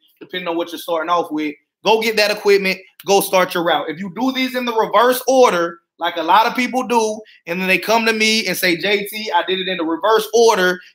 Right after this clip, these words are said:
Can you fix it?" I'm like, "I really don't know, because I told you what order to do it in, but you did it in your order. So now you gotta just figure it out."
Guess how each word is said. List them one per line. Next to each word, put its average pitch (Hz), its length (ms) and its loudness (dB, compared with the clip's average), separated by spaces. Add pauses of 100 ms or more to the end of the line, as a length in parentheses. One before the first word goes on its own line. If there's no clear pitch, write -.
Can 196 160 0
you 196 120 -2
fix 254 380 -2
it?" 196 180 0 (260)
I'm 190 160 0
like, 185 220 2
"I 170 200 4
really 190 400 2
don't 190 240 0
know, 233 360 4 (240)
because 180 500 -4
I 170 160 -2
told 240 340 2
you 220 40 -10
what 202 180 0
order 196 220 0
to 175 80 -6
do 240 240 0
it 208 80 4
in, 185 220 -2
but 160 160 -8
you 202 100 -12
did 180 200 -4
it 175 80 -6
in 175 160 -6
your 202 220 2
order. 170 380 -4 (200)
So 170 180 -6
now 180 240 0
you 185 160 -6
gotta 175 220 0
just 160 220 -12
figure 165 300 -6
it 165 60 -2
out." 185 300 0